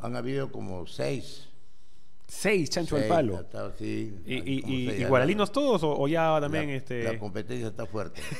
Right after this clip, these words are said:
Speaker 2: <laughs>
Speaker 1: Pero,
Speaker 2: No, eh.
Speaker 1: pero no, para uno ya, bueno, ya tenemos tanto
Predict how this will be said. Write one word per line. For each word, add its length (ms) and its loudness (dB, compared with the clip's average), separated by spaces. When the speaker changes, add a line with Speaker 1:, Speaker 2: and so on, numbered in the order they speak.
Speaker 2:
<laughs> 760 0
Speaker 1:
Pero, 240 2
Speaker 2:
No, 320 4
eh. 340 -4
Speaker 1:
pero 260 -2
no, 640 -2
para 260 -2
uno 360 -2
ya, 180 -2
bueno, 340 -2
ya 240 -4
tenemos 460 -4
tanto 640 -4